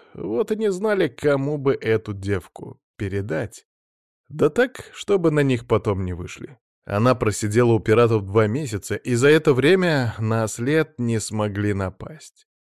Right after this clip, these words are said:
Взяли её совсем в другой системе, где эта дурёха каталась на своей яхте, если можно так назвать космические корабли, которые богатей своим девкам дарят. Передать сигнал о нападении с яхты смогли, а потом она была захвачена,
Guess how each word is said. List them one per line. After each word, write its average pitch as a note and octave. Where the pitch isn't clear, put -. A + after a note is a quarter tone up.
Взяли A#2+
её G2+
совсем -
в A2
другой A2+
системе, A#2+
где G2
эта F#2+
дурёха A2
каталась G2+
на G#2+
своей A#2
яхте, -
если A#2
можно G2+
так -
назвать G#2
космические A2
корабли, F3+
которые C3+
богатей B2+
своим A2
девкам F2+
дарят. -
Передать F#3+
сигнал G#2+
о F#2+
нападении F#2+
с -
яхты G2
смогли, G#2+
а F#3
потом F#3
она A#2
была G#2
захвачена, F3